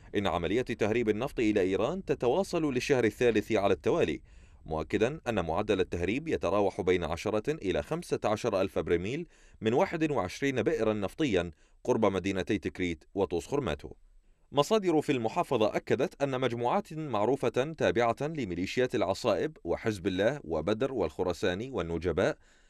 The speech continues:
تمتهن عملية سرقة النفط من آبار عجيل وعلاس، وتبيعه لمافيات إيرانية بسعر ستة دولارات للبرميل الواحد بعد سيطرتها على المحافظة خلال الحرب مع تنظيم الدولة. النائب عن محافظة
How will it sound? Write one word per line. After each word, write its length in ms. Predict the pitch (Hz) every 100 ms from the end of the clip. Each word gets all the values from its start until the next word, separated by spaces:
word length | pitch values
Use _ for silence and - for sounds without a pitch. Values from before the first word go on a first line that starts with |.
| _ -
تمتهن 440 | 156 226 220 180
عملية 420 | 123 104 107 135 107
سرقة 380 | 104 107 123 117 110
النفط 320 | 95 - 143
من 160 | 110
آبار 360 | 85 90 113 120
عجيل 360 | 92 90 101 120
وعلاس، 580 | 117 135 175 - - - _ _ -
وتبيعه 560 | 78 82 95 113 107 104
لمافيات 460 | 95 85 120 123
إيرانية 600 | 117 92 92 87 95 139
بسعر 400 | 139 107 104 85
ستة 480 | 85 - - 175 131
دولارات 520 | 107 98 90 95 143
للبرميل 560 | 147 123 95 92 95 95
الواحد 460 | 92 92 73 127 151 - _ -
بعد 260 | 92 92 92
سيطرتها 640 | - 78 92 123 107 113
على 220 | 135 113
المحافظة 600 | 87 82 131 - 87 143 - _ _
خلال 240 | 98 135 185
الحرب 420 | 131 - 139 117
مع 200 | 113 98
تنظيم 360 | 107 92 95 87
الدولة. 360 | 85 71 65 - _ _ _ _ -
النائب 340 | 139 220 190 143
عن 180 | 139
محافظة 440 | 127 - 117 156